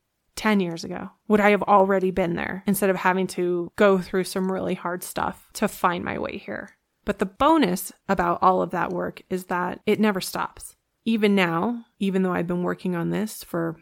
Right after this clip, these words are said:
more than five years, and then the added bit of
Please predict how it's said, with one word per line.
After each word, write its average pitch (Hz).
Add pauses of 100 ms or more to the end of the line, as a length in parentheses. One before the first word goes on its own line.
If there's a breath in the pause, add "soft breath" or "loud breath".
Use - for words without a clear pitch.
more 180
than 180
five 170
years, 180
and 185
then 170
the 190
added 175 (160)
bit 180
of -